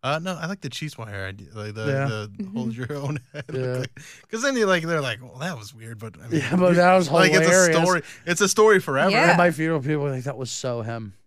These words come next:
Speaker 1: Yeah.
Speaker 2: That was
Speaker 1: They're
Speaker 2: so
Speaker 1: like, he
Speaker 2: him.
Speaker 1: always, he always, he always wanted to entertain, you know, like
Speaker 2: Yeah.
Speaker 1: the sad clown, you know, <laughs>
Speaker 2: <laughs>
Speaker 1: that kind of thing.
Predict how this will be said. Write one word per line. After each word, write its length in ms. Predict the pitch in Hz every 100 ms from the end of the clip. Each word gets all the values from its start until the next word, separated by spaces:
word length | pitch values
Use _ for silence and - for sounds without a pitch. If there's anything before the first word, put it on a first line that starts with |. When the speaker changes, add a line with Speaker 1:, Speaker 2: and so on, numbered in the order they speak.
| -
Speaker 1:
Yeah. 260 | 110 110 120 123 _ _ _
Speaker 2:
That 100 | 131
was 200 | 127 127
Speaker 1:
They're 80 | 131
Speaker 2:
so 60 |
Speaker 1:
like, 60 | 123
he 40 | 110
Speaker 2:
him. 60 |
Speaker 1:
always, 200 | 113 104 - _ _ -
he 80 |
always, 220 | 175 208 170 -
he 80 | - _ _ _ 165
always 160 | 165
wanted 240 | 170 165 147
to 60 |
entertain, 500 | 151 131 151 127 113
you 80 | 123
know, 80 | 135
like 120 | 131
Speaker 2:
Yeah. 60 | 127
Speaker 1:
the 40 |
sad 360 | - 180 165 151
clown, 540 | 165 160 151 135 117
you 100 | 123 127
know, 100 | 143
<laughs> 160 | 156
Speaker 2:
<laughs> 40 | -
Speaker 1:
that 240 | 247 -
kind 260 | - 160 165
of 80 | 156
thing. 540 | 165 165 165 160